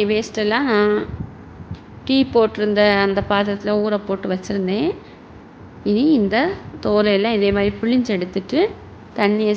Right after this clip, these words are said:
சேர்த்துக்கலாம். இது வெங்காயமும் பீட்ரூட்டோடையும் தோல் தான். இதை அரைச்சு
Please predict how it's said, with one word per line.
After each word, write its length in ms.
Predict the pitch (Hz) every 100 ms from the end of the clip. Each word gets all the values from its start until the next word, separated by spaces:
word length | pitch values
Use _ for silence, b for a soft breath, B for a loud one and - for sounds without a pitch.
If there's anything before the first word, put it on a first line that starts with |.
| 208
சேர்த்துக்கலாம். 560 | 196 196 202 202 254 262
இது 100 | 240 202
வெங்காயமும் 600 | 208 214 226 226 262 277
பீட்ரூட்டோடையும் 760 | 226 214 208 202 196 190 202 196
தோல் 200 | 196 185 185
தான். 160 | 202 339 B B B B
இதை 120 | - 190
அரைச்சு 260 | 196 262